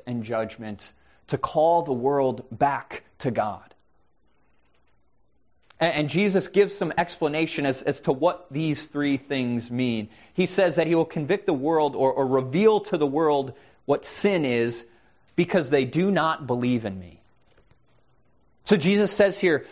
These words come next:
that the greatest sin, really the, the sin at the core of all sin, is the refusal to believe in Jesus.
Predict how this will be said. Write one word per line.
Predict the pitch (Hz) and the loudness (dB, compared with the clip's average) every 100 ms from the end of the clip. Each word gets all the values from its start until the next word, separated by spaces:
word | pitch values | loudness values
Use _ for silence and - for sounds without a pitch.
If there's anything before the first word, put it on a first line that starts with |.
| - | 2
that | 165 165 | 2 2
the | 180 | -4
greatest | 120 131 156 208 226 - | -2 2 2 4 0 -2
sin, | - 175 156 135 | 0 0 2 4
really | 165 220 190 | 4 4 4
the, | 151 - | 0 0
the | 139 | -2
sin | - - 220 214 | -2 2 2 2
at | - | -2
the | 180 | -4
core | - 190 180 | 2 2 2
of | 135 | 2
all | 180 170 | 4 2
sin, | 170 - 147 127 - - - | 0 -4 -2 -2 -4 -14 -2
is | 147 | -2
the | - | 0
refusal | 135 139 - 196 220 170 165 139 | 2 0 0 2 2 4 2 0
to | - | -2
believe | 123 139 156 196 196 | 0 0 0 0 2
in | 160 143 | 0 -2
Jesus. | 117 127 107 98 - - | -2 -2 -2 -8 -14 -20